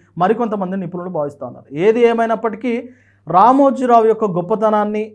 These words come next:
ఆయన చెప్-, చెప్పే క్రమంలో టీడీపీకి ఈనాడుకున్న ఆ అనుబంధాన్ని అయితే రేవంత్ రెడ్డి చెప్పారని చెప్పేసి నిపుణులు, ఆ, భావిస్తూ ఉన్నారు. మొత్తం మీద ఇక్కడ మరొక ఇంట్రెస్టింగ్ అంశం ఏంటంటే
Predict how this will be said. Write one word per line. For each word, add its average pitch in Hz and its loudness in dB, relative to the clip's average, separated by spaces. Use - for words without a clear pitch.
ఆయన 175 -6
చెప్-, 196 -6
చెప్పే 196 0
క్రమంలో 220 -2
టీడీపీకి 254 -2
ఈనాడుకున్న 185 -2
ఆ 143 -2
అనుబంధాన్ని 196 0
అయితే 180 -4
రేవంత్ 180 -2
రెడ్డి 180 -6
చెప్పారని 185 -4
చెప్పేసి 170 -10
నిపుణులు, 165 -8
ఆ, 151 2
భావిస్తూ 160 -2
ఉన్నారు. 123 -12
మొత్తం 156 -2
మీద 247 4
ఇక్కడ 233 0
మరొక 220 2
ఇంట్రెస్టింగ్ 226 0
అంశం 202 -4
ఏంటంటే 185 -6